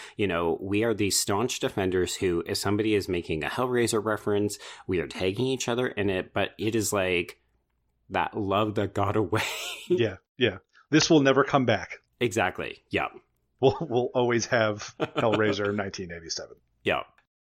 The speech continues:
Speaker 1: But we have become hollowed shells of our
Speaker 2: <laughs>
Speaker 1: former selves because of what has happened. And then this casting announcement of Jamie Clayton, so fucking inspired. Honestly,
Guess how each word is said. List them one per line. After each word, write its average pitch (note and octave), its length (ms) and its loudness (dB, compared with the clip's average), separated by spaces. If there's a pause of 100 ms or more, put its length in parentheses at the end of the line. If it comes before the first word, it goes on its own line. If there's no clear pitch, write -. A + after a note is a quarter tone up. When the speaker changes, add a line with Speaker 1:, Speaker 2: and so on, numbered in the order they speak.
(120)
Speaker 1:
But G#2+ 120 0
we G#2+ 140 2
have G2+ 120 0
become G2+ 360 -2
hollowed F#2 440 -4
shells D2 540 -6
of F#2+ 180 -4
our F2 120 0
Speaker 2:
<laughs> C3 40 -2
Speaker 1:
former E2 320 0
selves D2 400 -6
because E2+ 460 -4
of D#2 120 -12
what E2 140 -2
has D2+ 120 -8
happened. F2 500 -6 (320)
And G#2 180 0
then F#2+ 160 2
this B2+ 160 0
casting - 480 -4
announcement D#2 540 -4
of F#2+ 100 -6
Jamie F#2+ 300 0
Clayton, - 320 -6 (200)
so - 460 -4
fucking F2+ 400 -6
inspired. - 500 -6 (280)
Honestly, C3 480 -2